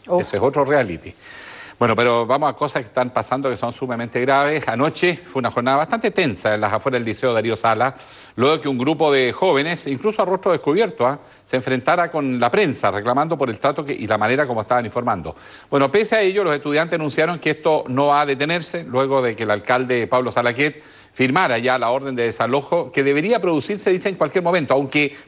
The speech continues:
Speaker 2: por ahí se ha dicho que van a elegir Carabineros horas de la madrugada porque causa, bueno, menos impacto, eh, mediático el estar desalojando a los estudiantes con todos los medios de comunicación encima.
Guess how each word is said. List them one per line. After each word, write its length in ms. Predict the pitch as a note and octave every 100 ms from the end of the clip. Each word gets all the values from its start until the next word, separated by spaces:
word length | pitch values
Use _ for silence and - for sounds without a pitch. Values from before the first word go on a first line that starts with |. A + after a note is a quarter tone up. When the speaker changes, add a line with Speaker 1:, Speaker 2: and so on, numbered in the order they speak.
| -
Speaker 2:
por 120 | D3
ahí 200 | D3+ F#3+
se 100 | -
ha 60 |
dicho 280 | D3+ E3+ E3+
que 320 | D3+ C#3+ C3+ -
van 200 | - C#3+
a 60 | D3
elegir 340 | C3+ A#2 D#3
Carabineros 580 | C3+ C3 B2 B2 C#3 D3 - - -
horas 260 | - C#3 C3+
de 100 | B2+
la 100 | A#2+
madrugada 560 | A#2 A#2 B2 C3 D#3 C#3+
porque 220 | B2 A#2
causa, 260 | B2+ A#2+
bueno, 320 | A#2 A#2+ A2+ F2
menos 260 | A#2 A2+ G2
impacto, 760 | F#2+ - A#2 - G#2 F#2 D#2+ - _ _ -
eh, 120 | E2+
mediático 640 | E2+ A2+ C#3 C3 A2 F#2 G#2
el 120 | F#2+
estar 440 | F#2+ - B2 G2 E2+ - -
desalojando 500 | G2+ G2 - A#2+ A#2
a 20 |
los 80 | G#2+
estudiantes 400 | - A2+ C#3+ B2
con 140 | G#2+
todos 140 | A#2+
los 100 | B2
medios 240 | G#2+ A#2+ A2+
de 80 | G2
comunicación 480 | G2+ G2 G2 A#2
encima. 400 | A#2+ C3 E2 C#2+